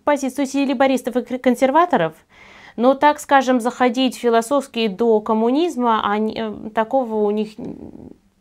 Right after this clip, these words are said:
просто не бывает. И иногда это просто из недопонимания, видимо, журналистов на би би си и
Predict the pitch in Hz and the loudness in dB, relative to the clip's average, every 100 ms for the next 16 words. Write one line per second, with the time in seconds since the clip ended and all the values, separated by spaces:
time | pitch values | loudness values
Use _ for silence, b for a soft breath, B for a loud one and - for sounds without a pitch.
0 | _ 254 269 269 233 220 175 147 156 226 | _ -2 -2 2 0 0 0 -2 0 0
1 | 254 277 339 392 - 262 277 285 - 233 | 2 2 4 4 4 0 0 0 0 0
2 | 233 B B B B B B - 233 233 | -2 B B B B B B -12 -6 -4
3 | 233 240 226 226 233 240 220 190 175 170 | -2 0 0 0 0 0 0 0 -2 -2
4 | 170 175 170 170 170 175 185 202 214 170 | -2 -4 -4 -4 -4 -4 -4 -2 -4 -4
5 | 175 170 175 165 170 - 190 180 175 b | -4 -4 -4 -6 -8 -6 -6 -6 -8 b
6 | b b b - - 190 185 185 | b b b -18 -12 -8 -6 -6